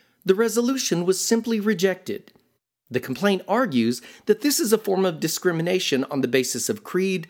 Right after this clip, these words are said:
sexual orientation, gender identity, gender expression, and family status. A statement in the complaint from the Northern Ontario Pride Network read in part, quote, "In this day and age, it is unheard of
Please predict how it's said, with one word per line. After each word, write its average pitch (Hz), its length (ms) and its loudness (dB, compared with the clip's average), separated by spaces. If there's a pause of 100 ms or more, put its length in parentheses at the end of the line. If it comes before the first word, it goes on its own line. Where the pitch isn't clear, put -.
sexual 190 540 0
orientation, 127 840 0 (280)
gender 113 280 2
identity, 147 760 0
gender 117 320 2
expression, 160 640 -4 (320)
and 196 140 0
family 202 360 2
status. - 680 -6 (260)
A 117 80 2
statement 165 480 2
in 113 80 2
the 113 80 2
complaint 113 480 0
from 120 140 2
the 113 80 2
Northern 131 380 2
Ontario 110 480 0
Pride 185 320 0
Network 120 460 0
read 143 180 2
in 143 140 0
part, 160 400 -2
quote, 196 380 0 (440)
"In 165 220 0
this 247 240 0
day 165 220 2
and 147 100 0
age, 131 440 0
it 175 120 2
is 170 160 2
unheard 170 560 2
of 104 300 -2